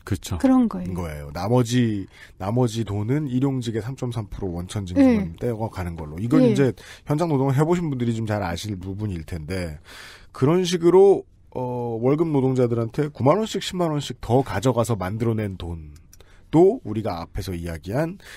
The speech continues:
Speaker 3: 어, 일반 고객들에게 천구백팔십 원씩 걷어가서 만들어낸 이백억과, 예, 뭐 한번 부딪혀 볼 만한 수치의
Speaker 2: <laughs>
Speaker 3: 큰 돈이 나오네요.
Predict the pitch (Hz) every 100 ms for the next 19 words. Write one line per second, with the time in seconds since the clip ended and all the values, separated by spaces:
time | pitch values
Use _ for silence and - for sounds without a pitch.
0 | - - 113 95 92 143 165 175 147 113
1 | 117 - 98 113 - 185 165 - 185 175
2 | 156 - 104 104 104 95 92 113 117 107
3 | 117 98 82 - 73 78 - _ - 90
4 | 76 80 82 _ - - - - 90 98
5 | 90 82 - - - - - - 170 151
6 | 143 147 139 143 160 127 143 220 117 90
7 | - 185 214 156 131 104 95 95 76 64